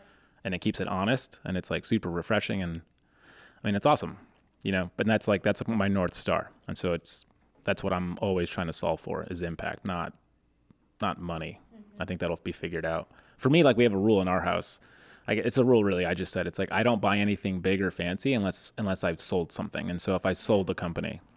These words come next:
Speaker 1: or if I've sold the building, that's when I'll lean into, like,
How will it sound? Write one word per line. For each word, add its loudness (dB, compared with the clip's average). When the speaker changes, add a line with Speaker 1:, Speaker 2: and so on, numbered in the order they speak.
Speaker 1:
or 2
if -2
I've -2
sold 0
the -4
building, -6
that's 2
when 4
I'll 4
lean 2
into, 0
like, -6